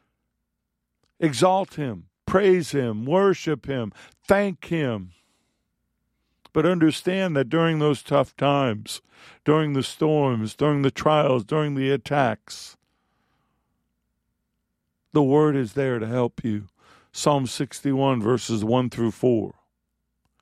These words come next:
"Hear my cry, O God. Attend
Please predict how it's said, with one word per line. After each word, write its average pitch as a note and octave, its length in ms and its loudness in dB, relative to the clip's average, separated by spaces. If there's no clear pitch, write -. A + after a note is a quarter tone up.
"Hear E3 180 4
my D3 240 0
cry, C#3 420 -2
O A#2 160 0
God. B2+ 540 2
Attend D3+ 640 -2